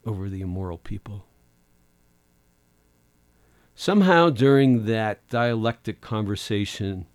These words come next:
at the dinner table, somehow during that expression of love from the prostitute,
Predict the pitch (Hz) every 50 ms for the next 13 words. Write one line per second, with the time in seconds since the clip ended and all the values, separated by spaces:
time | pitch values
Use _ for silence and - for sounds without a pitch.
0 | _ _ 104 101 - 107 95 90 110 104 104 101 92 - - 98 92 87 87 85
1 | 85 82 - - - - _ - _ _ _ _ _ _ _ _ _ _ _ -
2 | - - 180 185 185 185 165 170 170 156 156 156 151 147 123 123 131 135 135 135
3 | 131 127 117 113 117 117 113 107 - - - - - 120 120 127 123 - - 117
4 | 110 110 - 107 104 95 90 101 110 107 107 107 104 95 87 - - - 95 92
5 | 95 95 90 90 90 - - - 98 98 - - - 92 85 - - - 87 85
6 | 76